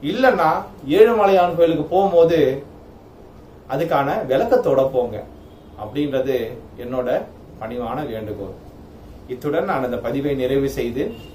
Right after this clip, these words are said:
அனைவரும் நம்ம வீடியோஸை like செய்யணும், share செய்யணும், subscribe செய்யணும் என்ற வேண்டுதலையும் உங்களிடம் முன்வைத்து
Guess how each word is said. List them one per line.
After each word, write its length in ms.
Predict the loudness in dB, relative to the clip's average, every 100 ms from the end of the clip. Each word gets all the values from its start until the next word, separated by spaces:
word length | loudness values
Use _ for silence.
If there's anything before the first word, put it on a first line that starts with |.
| -16
அனைவரும் 640 | -8 -2 2 4 4 2 -10 -18 -20 -12
நம்ம 180 | -6 -2
வீடியோஸை 480 | -2 0 0 0 0
like 180 | 0 -2
செய்யணும், 320 | -4 -4 -4 -4
share 200 | -2 -2 -2
செய்யணும், 260 | -4 -4 -6
subscribe 380 | -8 -10 -6 -6 -6
செய்யணும் 280 | -8 -8 -12 -18 -20 -20 -20 -20 -16
என்ற 260 | -8 -2
வேண்டுதலையும் 560 | 0 0 2 2 2 0
உங்களிடம் 400 | 0 0 0 -2
முன்வைத்து 640 | -4 -2 -2 -4 -6 -8